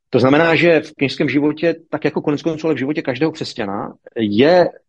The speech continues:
nějaká dimenze ochoty nechat se tím Ježíšem vést, nechat se přepásat někým jiným, než jsem já sám, a důvěřovat tomu, že ta cesta, eh, vede požehnaně dobře.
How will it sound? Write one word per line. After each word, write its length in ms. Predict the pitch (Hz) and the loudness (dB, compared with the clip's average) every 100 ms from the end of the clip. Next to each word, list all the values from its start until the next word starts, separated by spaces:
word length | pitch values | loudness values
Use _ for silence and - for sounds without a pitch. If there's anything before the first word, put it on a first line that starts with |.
| - - | -16 -12
nějaká 500 | 127 131 139 143 165 | -2 0 2 2 0
dimenze 440 | 127 135 143 147 147 | 2 2 0 0 -4
ochoty 640 | 123 - 147 160 160 156 _ _ _ - - | -4 -6 -4 -2 -2 -2 _ _ _ -20 -14
nechat 380 | 120 120 160 156 | -12 -4 -4 -4
se 280 | - 170 | -4 -4
tím 240 | 160 - 160 | -4 -4 -2
Ježíšem 480 | 139 139 151 - 120 | 0 -2 -8 -6 -2
vést, 440 | 107 156 - - _ _ _ - | -2 -2 -6 -18 _ _ _ -8
nechat 300 | 120 - 151 | -6 -4 -6
se 100 | 156 | -6
přepásat 640 | - 147 151 151 165 151 | -4 -4 -4 -4 -6 -4
někým 380 | 131 151 156 156 | -4 -2 -2 -4
jiným, 340 | 120 131 139 | -2 -4 -4
než 120 | 139 - | -6 -8
jsem 140 | 147 | -10
já 200 | 139 107 | -8 -10
sám, 440 | - 98 104 160 233 _ _ _ _ _ _ | -8 -8 -6 -8 -8 _ _ _ _ _ _
a 80 | 123 | -4
důvěřovat 640 | 113 110 120 160 175 156 | -2 0 2 4 4 2
tomu, 400 | - 139 147 165 | 0 0 0 0
že 100 | 143 | -2
ta 200 | 143 - | -4 -6
cesta, 680 | 139 123 - 147 143 139 143 | -8 -8 -8 -4 -2 -2 -2
eh, 240 | 123 120 | -4 -6
vede 200 | 113 131 | -4 -4
požehnaně 480 | 131 123 127 135 127 | -4 -6 -6 -6 -4
dobře. 260 | 120 95 | -6 -6